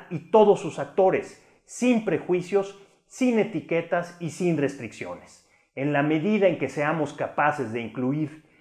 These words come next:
escuchar y tomar en cuenta las distintas voces, seremos auténticos representantes populares y factor de cambio social. Cuatro, transparentar la gestión pública y documentarla oportunamente debe ser prioridad.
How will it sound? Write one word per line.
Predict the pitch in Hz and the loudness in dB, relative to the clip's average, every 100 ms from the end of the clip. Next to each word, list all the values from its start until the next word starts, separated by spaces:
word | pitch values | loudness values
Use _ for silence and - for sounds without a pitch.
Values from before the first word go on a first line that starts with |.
| _ | _
escuchar | 127 120 - 131 - 151 139 - - | -12 -10 -8 -4 0 0 0 -8 -14
y | 143 | -4
tomar | 135 156 190 | 0 4 4
en | 165 131 | 4 2
cuenta | 160 156 131 | 0 2 2
las | 113 107 | 2 0
distintas | 110 - 180 175 107 | -4 -6 -4 -2 -2
voces, | 135 165 202 196 - - _ | 2 0 2 -4 -6 -20 _
seremos | - 156 156 185 180 - | -8 0 4 4 2 0
auténticos | 117 - 160 147 - 127 | -2 0 -2 -2 -4 -2
representantes | 113 110 107 117 107 156 156 135 | -2 -4 -8 -10 -2 -2 -2 -8
populares | - 101 120 123 165 190 - - - - | -10 -12 -4 0 0 0 -6 -20 -20 -12
y | 143 | -2
factor | 165 135 - 180 151 | 2 2 8 8 8
de | 143 | 2
cambio | 147 131 123 | 2 2 0
social. | - 104 - 80 - _ _ _ _ _ | -4 -10 -10 -10 -14 _ _ _ _ _
Cuatro, | 208 214 220 117 - _ _ _ - | 6 6 4 -8 -10 _ _ _ -4
transparentar | 139 151 147 165 170 147 226 | 0 2 4 4 4 4 4
la | 214 | 4
gestión | - 156 - 165 | 0 -2 -2 0
pública | - 190 202 196 214 - | 4 4 4 -2 -2 -4
y | 180 | -2
documentarla | 165 156 160 156 151 175 208 202 | 0 0 0 0 0 0 2 4
oportunamente | 190 147 143 - 190 180 160 170 180 202 196 - | 2 2 0 0 -2 0 0 -2 0 0 0 -2
debe | 135 208 208 175 | -2 2 2 2
ser | - 175 165 | 0 0 0
prioridad. | - 131 113 104 85 | 0 0 0 -4 -8